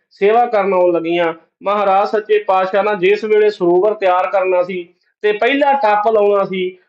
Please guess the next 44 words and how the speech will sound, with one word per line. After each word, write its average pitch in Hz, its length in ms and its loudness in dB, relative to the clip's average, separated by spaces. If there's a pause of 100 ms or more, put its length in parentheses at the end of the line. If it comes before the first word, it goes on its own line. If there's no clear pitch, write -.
(120)
ਉਸ 226 220 0
ਵੇਲੇ 240 220 2
ਧੰਨ 196 300 -2
ਗੁਰੂ 226 160 -2
ਅਰਜਨ 226 340 0
ਦੇਵ 226 200 2
ਜੀ 220 120 -4
ਮਹਾਰਾਜ 190 500 0
ਕਹਿੰਦੇ, 208 280 0
"ਬਾਬਾ 180 380 0
ਜੀ, 226 480 -6
ਬਾਬਾ 180 260 0
ਬੁੱਢਾ 190 320 -2
ਸਾਹਿਬ 190 280 0
ਜੀ, 226 60 0
ਤੁਸੀਂ 214 260 -8
ਬ੍ਰਹਮ 208 320 -2
ਗਿਆਨੀ 208 320 0
ਹੋ, 202 140 -2
ਧੰਨ 165 240 0
ਗੁਰੂ 196 140 0
ਨਾਨਕ 190 300 0
ਸਾਹਿਬ 196 240 0
ਦੇ 196 120 -2
ਦਰਸ਼ਨ 180 320 -2
ਕੀਤੇ 170 400 -6
ਨੇ, 202 320 0 (380)
ਤੁਸੀਂ 233 300 -2
ਉੱਠ 233 260 0
ਕੇ 214 400 0 (360)
ਅਰਦਾਸ 202 480 0
ਕਰੋ, 147 220 -6 (520)
ਤੁਸੀਂ 226 280 -2
ਬ੍ਰਾਹਮਣ, 208 580 0 (160)
ਬ੍ਰਹਮ 185 340 0
ਨੂੰ 254 160 0
ਪਛਾਣਿਆ 196 560 0
ਹੈ, 208 240 2
ਤੁਸੀਂ 226 280 -2
ਕਿਰਪਾ 214 340 0
ਕਰੋ, 202 240 -2
ਤੁਸੀਂ 214 300 0
ਅਰਦਾਸ 160 420 0
ਕਰੋ।" 156 240 -6